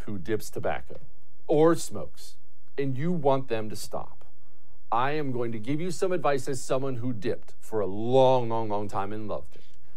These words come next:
It never moved me even that much when someone, friend, relative,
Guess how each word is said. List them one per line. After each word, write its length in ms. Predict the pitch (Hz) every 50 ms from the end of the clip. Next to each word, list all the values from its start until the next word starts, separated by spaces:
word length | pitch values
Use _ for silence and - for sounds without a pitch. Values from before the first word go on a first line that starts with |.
| - - - - - - - - - - 151
It 160 | 151 135 135
never 440 | 135 135 143 156 170 175 202 196 190
moved 400 | 180 170 160 156 160 147 131 127
me 220 | 139 147 143 143 131
even 380 | 131 131 120 120 113 107 110 120
that 260 | 147 170 196 196 180
much 400 | 170 113 - - - - - - - - - - - - - - - - - - - - -
when 200 | 120 123 123 113
someone, 560 | - - 143 143 147 151 151 151 147 147 143
friend, 640 | 131 - - 135 139 139 143 139 139 143 139 131 - - - - - - - 104
relative, 720 | 120 131 139 143 143 131 - 143 131 127 127 127 117